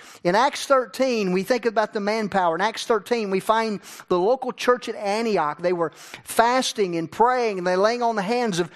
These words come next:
Barnabas, Barnabas and Saul, and they sent out that first missionaries, that first missionary journey. The manpower for world missions is right here. It's right here.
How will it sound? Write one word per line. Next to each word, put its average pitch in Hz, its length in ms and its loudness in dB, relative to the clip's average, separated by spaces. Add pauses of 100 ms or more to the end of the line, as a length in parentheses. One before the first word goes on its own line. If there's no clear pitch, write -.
(180)
Barnabas, 208 680 -2
Barnabas 214 480 -2
and 202 120 -8
Saul, 240 420 -2
and 185 100 -6
they 190 100 -4
sent 277 420 -6
out 240 280 -4
that 190 160 -6 (280)
first - 440 -4
missionaries, 208 640 -4
that 190 160 -8
first 247 340 -6
missionary 240 480 -4
journey. 190 480 -6 (320)
The 190 100 2
manpower 196 920 -4 (640)
for 190 160 -2
world 226 500 0
missions 226 800 -6 (640)
is 151 160 -14
right 180 220 -6
here. 135 260 -14 (640)
It's - 120 -16
right 175 180 -12
here. 160 180 -14